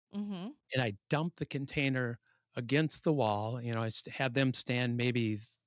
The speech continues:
Speaker 2: thirty, forty-five feet from the wall. And I tell 'em, "I'm gonna dump the balls against the wall,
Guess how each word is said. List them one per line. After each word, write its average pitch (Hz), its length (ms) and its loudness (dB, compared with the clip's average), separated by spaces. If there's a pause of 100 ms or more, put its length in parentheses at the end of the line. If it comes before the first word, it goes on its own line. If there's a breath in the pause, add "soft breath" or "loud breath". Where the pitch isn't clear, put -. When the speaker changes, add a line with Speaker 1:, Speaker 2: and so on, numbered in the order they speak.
(160)
Speaker 2:
thirty, 127 440 4
forty-five 120 680 0
feet 123 340 -2 (460)
from 147 280 4
the 160 80 8
wall. 151 420 4 (840)
And 123 160 -2
I 123 80 -2
tell 120 340 -4
'em, 113 140 0
"I'm 117 160 -2
gonna 110 140 -2
dump 131 280 0
the 127 80 -2
balls 120 340 0
against 117 320 0
the 113 80 4
wall, 165 480 4